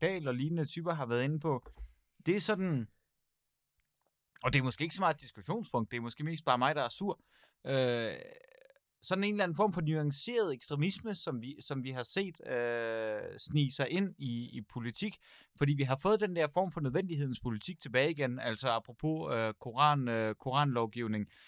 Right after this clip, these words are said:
Det, det, det, som vi har set, er i virkeligheden sådan en eller anden form for, for midtersøgende ekstremisme, hvor hidtil, der har fortællingen været den,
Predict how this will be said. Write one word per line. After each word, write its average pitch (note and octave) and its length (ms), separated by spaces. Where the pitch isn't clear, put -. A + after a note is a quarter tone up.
Det, G3+ 220
det, G#3+ 220
det, G#3 120
som G3+ 180
vi D#3 60
har C3 120
set, G3 260
er D#3 80
i C#3+ 60
virkeligheden D3+ 400
sådan E3 180
en E3 100
eller D#3 140
anden D3 160
form E3 220
for, C3 260
for C3+ 80
midtersøgende C#3+ 600
ekstremisme, C#3+ 600
hvor B2+ 180
hidtil, E3+ 440
der E3 60
har E3+ 140
fortællingen D3 480
været C3+ 280
den, E3+ 200